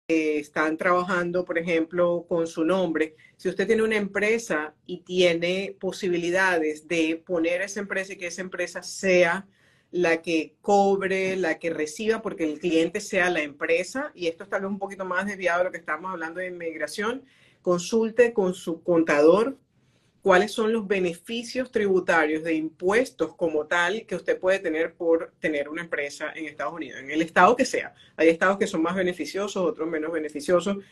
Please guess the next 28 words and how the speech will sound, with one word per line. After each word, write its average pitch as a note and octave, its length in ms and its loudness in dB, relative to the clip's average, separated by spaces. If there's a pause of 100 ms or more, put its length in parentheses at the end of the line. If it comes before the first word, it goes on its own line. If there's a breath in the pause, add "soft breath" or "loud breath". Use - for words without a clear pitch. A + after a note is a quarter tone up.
(240 loud breath)
pero, F#3+ 440 6
eh, F3+ 100 -2
últimamente F#3+ 720 -4
he F#3+ 40 -4
tenido F#3+ 300 -4
bastantes F#3 460 -6
correos E3 280 -6
electrónicos F3+ 540 -8
de F3 80 -6
clientes D#3 340 -10
que F#3 60 -12
me D#3+ 60 -4
dicen, E3 240 -8
"Tengo F#3+ 220 -2
una A3+ 100 2
empresa, G#3 340 -4
pero F3+ 160 -8
no D#3+ 100 -8
la F3+ 140 -2
uso, E3+ 240 -10
¿qué E3 80 -6
hago? E3 180 -4
¿La D3 120 -12
cierro, F#3+ 400 0
no F3 100 -2
la D#3+ 140 0
cierro?". G3+ 420 0 (400 soft breath)
Eh, D#3+ 560 2